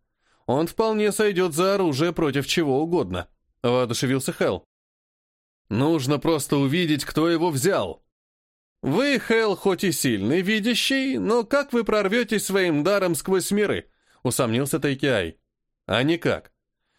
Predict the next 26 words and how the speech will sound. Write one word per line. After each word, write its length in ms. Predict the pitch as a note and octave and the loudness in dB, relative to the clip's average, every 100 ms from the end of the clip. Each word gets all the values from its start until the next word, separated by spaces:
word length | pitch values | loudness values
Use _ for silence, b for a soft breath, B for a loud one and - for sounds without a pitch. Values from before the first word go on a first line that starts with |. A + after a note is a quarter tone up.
| _ - | _ -4
Я 220 | G2 C3+ | 0 0
прибуду 380 | F#3+ G#3 A3+ G#3+ | 0 0 0 0
на 160 | G#3 F#3 | 0 0
Землю 360 | G3+ G#3 F3+ | 0 0 0
и 60 | D#3 | 0
посмотрю 480 | D3+ D#3+ D3+ F3+ D3+ | 0 -2 0 0 0
оттуда. 520 | - A2+ G#2+ F#2+ - _ _ _ _ _ _ _ | -2 -4 -2 -2 -4 _ _ _ _ _ _ _
Чак, 360 | - E3 D3 F#2+ | -2 0 0 0
давай 280 | A#2+ D#3 D#3 | 0 0 0
со 140 | D#3 | 0
мной 180 | D#3 D3+ | 0 0
на 100 | A#2+ | 0
всякий 240 | A#2 A2+ | -2 -4
случай. 420 | - A#2 - D#2+ - b b b | -4 -4 -4 -10 -14 b b b
Эйни 500 | - D#3 G3+ F#3+ F3+ | -2 0 0 0 0
и 40 | E3+ | 2
Мяч, 420 | F3 G3 - - | 2 0 -2 -4
усиливайте 640 | G#2+ A#2 A3 G#3 G3 - | -2 0 0 0 0 0
рубку 280 | F3+ F#3 - | -2 0 0
Обамы 340 | D#3+ D#3 D#3 C#3+ | 0 0 0 0
Первого, 400 | E3+ F3+ F3+ F#3+ | 0 0 0 -2
чтобы 260 | - D3 | -2 0
нам 200 | B2+ D3 | 0 0
было 180 | C3+ C3 | 0 0
куда 180 | C3 B2 | 0 0
вернуться». 540 | A#2 G#2+ F#2+ - - | 0 -2 -4 -6 -12